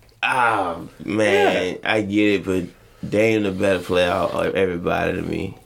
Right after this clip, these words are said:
Speaker 1: And you're not gonna convince me that Buddy Hield is a clear better person than C J. So it's like, yeah, if I go down to it, I'll take Lillard over De'Aaron Fox at the moment.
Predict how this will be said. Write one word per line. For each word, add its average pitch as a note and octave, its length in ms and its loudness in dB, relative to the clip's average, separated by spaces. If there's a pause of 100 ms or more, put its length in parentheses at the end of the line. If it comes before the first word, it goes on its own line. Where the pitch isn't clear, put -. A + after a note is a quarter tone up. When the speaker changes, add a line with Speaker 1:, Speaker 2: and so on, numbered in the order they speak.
(600)
Speaker 1:
And F2 580 0 (320)
you're A#2 180 -4
not B2 200 2
gonna G#2+ 140 0
convince G#2 400 0
me G2+ 120 2
that F#2 240 2
Buddy G2 240 2
Hield G2+ 320 2
is G2+ 120 -4
a - 20 -18
clear G#2 340 0
better F#2 240 2
person F#2 360 -2
than F2 100 -4
C G#2 280 0
J. F#2 340 0 (560)
So F2+ 240 0
it's F#2 120 0
like, F2+ 480 0 (1040)
yeah, C3+ 200 2
if A#2 40 2
I A2+ 140 2
go A#2 180 2
down B2 320 2
to A#2 120 -2 (160)
it, G2+ 120 -4 (260)
I'll G2 200 0
take A2 180 -2
Lillard A2 280 2
over G#2+ 200 2
De'Aaron G#2+ 420 0
Fox A#2+ 300 -2
at G2 140 -2
the A2+ 60 -4
moment. F#2 440 0